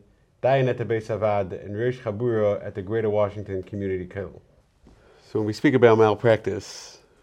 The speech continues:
for most people,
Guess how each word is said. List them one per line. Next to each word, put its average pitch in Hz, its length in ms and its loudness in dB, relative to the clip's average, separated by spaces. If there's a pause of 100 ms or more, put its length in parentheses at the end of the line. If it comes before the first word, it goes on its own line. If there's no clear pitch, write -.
(500)
for 98 600 0 (180)
most 135 280 2
people, 107 640 0